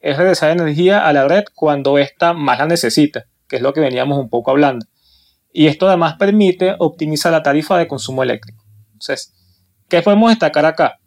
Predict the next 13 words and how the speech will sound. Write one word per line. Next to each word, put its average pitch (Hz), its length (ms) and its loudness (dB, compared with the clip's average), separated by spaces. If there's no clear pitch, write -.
Que 160 100 -2
tenemos 160 520 0
dos 202 180 2
variables 208 480 2
de 196 80 2
diseño 202 380 2
en 208 100 2
el 165 60 0
sistema. - 400 -6
Potencia 156 460 0
y 185 40 2
energía, 156 400 0
como 135 400 -6